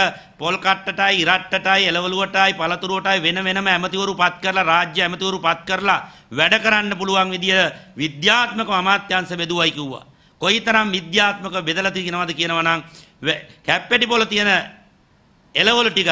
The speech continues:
අස්වැන්නට කොළඹට ගෙනල්ලා විකුණ ගන්න තරම් ක්‍රමවේදයක් මේ ඇමතිවරු කිසිවෙකුටත් අද වෙනකොට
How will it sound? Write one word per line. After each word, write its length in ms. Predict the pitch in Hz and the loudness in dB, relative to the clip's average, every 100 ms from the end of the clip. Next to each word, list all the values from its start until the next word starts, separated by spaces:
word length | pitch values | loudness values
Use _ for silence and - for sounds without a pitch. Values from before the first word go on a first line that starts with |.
| 135 | 0
අස්වැන්නට 640 | 135 170 - 208 190 156 - - | 0 -2 0 0 0 -4 -12 -18
කොළඹට 520 | - 175 226 247 233 196 | -2 0 2 2 0 0
ගෙනල්ලා 560 | 180 208 208 185 143 - - 135 | 2 2 2 0 -2 -6 -14 -10
විකුණ 320 | 160 226 233 | -6 0 2
ගන්න 320 | 220 202 190 | 2 0 -2
තරම් 260 | 180 185 175 | 0 0 -2
ක්‍රමවේදයක් 760 | - 196 240 214 190 160 151 143 - - - | -4 0 4 2 2 4 2 2 -8 -20 -6
මේ 380 | 156 180 165 - | 0 0 0 -2
ඇමතිවරු 460 | 147 180 175 175 | -4 -4 -4 -6
කිසිවෙකුටත් 1040 | 170 170 208 233 190 160 147 151 147 - _ - | -6 -6 0 0 0 -6 -2 0 -2 -8 _ -2
අද 160 | 165 | 0
වෙනකොට 480 | 226 208 151 147 | 4 2 0 -4